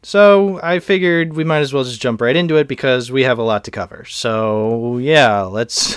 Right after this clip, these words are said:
<laughs> let's talk about every single Predator movie on this Blu-ray, uh, four-pack that I happen to have. Now, I don't remember how I came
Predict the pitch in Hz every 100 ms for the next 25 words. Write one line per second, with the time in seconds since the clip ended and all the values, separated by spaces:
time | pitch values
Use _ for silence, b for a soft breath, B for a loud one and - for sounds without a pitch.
0 | B B 139 - - 151 139 131 131 127
1 | 135 135 135 131 - 123 120 - 123 117
2 | 107 104 98 92 85 - B B B B
3 | B B - 131 127 123 123 - - _
4 | - 120 127 147 139 131 120 117 110 120
5 | - - 135 117 113 110 - 151 147 -
6 | 104 90 - 98 95 90 98 110 101 92
7 | 95 90 92 _ b b b b b b
8 | b - 180 226 302 240 160 147 117 110
9 | 110 - 113 110 107